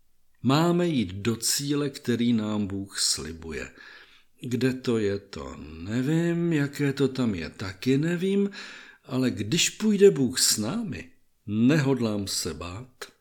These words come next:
a ani vy se nebojte. A ještě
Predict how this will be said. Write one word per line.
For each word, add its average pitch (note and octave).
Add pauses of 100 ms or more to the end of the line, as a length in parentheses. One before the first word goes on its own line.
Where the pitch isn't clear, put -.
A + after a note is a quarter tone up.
(640)
a A#2
ani G2
vy B2+ (580)
se -
nebojte. D2+ (3750)
A A#2+
ještě -